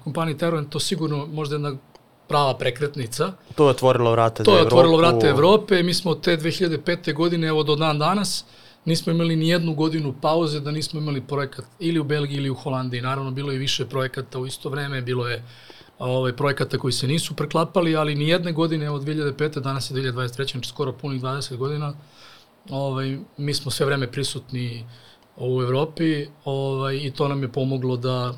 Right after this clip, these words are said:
Speaker 1: da firma, ovaj, može stabilno da raste. Jer smo bili, nakon toga smo se mi onda odlučili da se, da praktično specijalizujemo za tu oblast čistih soba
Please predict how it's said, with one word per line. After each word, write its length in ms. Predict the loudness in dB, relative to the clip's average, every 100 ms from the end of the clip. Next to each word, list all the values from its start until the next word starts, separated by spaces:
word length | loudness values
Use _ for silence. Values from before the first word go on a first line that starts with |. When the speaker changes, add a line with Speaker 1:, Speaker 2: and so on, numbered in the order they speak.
| -6
Speaker 1:
da 220 | -6 -6
firma, 480 | -4 -4 -4 -4 -6
ovaj, 320 | -8 -6 -4
može 220 | -4 -6
stabilno 580 | -4 -4 -4 -6 -6 -8 -10
da 100 | -8
raste. 340 | -8 -10 -12
Jer 60 | -12
smo 180 | -10 -6
bili, 220 | -6 -4
nakon 320 | -4 -6 -6
toga 220 | -4 -4
smo 160 | -4 -4
se 140 | -6
mi 120 | -4 -4
onda 260 | -2 -4 -6 -18 -20 -20 -10
odlučili 480 | -2 0 0 0 2
da 120 | 0
se, 140 | -2 -6 -10 _ _ _ _
da 320 | -10 -4 -2 -2
praktično 500 | -2 -2 -4 -4 -4
specijalizujemo 800 | -4 -2 0 0 0 0 0
za 120 | -2 -2
tu 160 | -2
oblast 280 | 0 -2 -4
čistih 320 | -6 -8 -8
soba 340 | -2 -2 -2